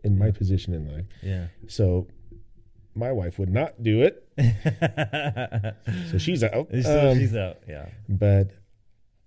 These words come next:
Speaker 1: that being said, I would, I think it's doable.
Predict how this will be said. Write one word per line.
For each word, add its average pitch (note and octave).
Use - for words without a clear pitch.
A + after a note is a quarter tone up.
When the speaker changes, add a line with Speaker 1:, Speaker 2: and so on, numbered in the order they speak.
Speaker 1:
that C3
being A2+
said, G2
I G2+
would, F#2+
I A#2
think A#2
it's G#2
doable. E2+